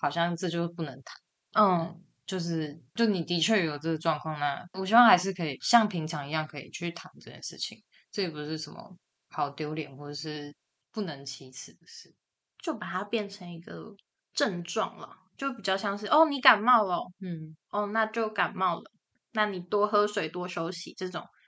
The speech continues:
Speaker 2: 那时候Y小姐给我的关心比较像是这样，会帮我平常心的对我，不会让我有那种很强烈觉得自己真的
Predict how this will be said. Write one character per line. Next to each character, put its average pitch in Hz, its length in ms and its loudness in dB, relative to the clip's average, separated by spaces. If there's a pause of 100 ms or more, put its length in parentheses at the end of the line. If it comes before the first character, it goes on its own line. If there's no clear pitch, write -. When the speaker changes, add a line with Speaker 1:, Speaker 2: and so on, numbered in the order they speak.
(240)
Speaker 2:
那 339 120 -2
时 233 60 -2
候 226 80 4
Y 226 140 8
小 190 180 2
姐 180 140 -6
给 156 120 -4
我 170 140 -4
的 - 140 -10
关 190 280 2
心 190 280 -6
比 - 100 -18
较 165 160 0
像 165 240 -6
是 165 300 -6
这 - 100 -8
样， 175 180 -4 (340)
会 330 120 2
帮 214 300 8
我 - 280 -6 (200)
平 180 200 -4
常 175 240 -4
心 185 160 -8
的 185 200 -4
对 185 120 -4
我， - 160 -12 (120)
不 190 60 2
会 208 100 6
让 226 200 6
我 180 60 -4
有 160 140 -6
那 165 100 -8
种 165 260 -8 (220)
很 190 160 -2
强 190 300 -4
烈 226 200 4
觉 190 160 -4
得 165 120 -4
自 185 120 -6
己 175 300 -8 (300)
真 226 180 2
的 196 340 2